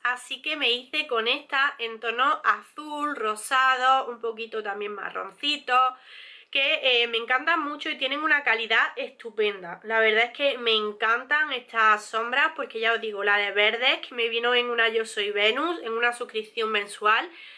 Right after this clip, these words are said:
me fue de lujo y, mm, la estoy utilizando bastante.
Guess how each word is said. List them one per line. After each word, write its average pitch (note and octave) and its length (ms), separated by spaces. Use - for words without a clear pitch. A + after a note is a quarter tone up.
me A3+ 180
fue C4 560
de A3+ 320
lujo D#4+ 580
y, C4+ 320
mm, A#3 220
la A3 100
estoy A#3 340
utilizando B3+ 720
bastante. G3 760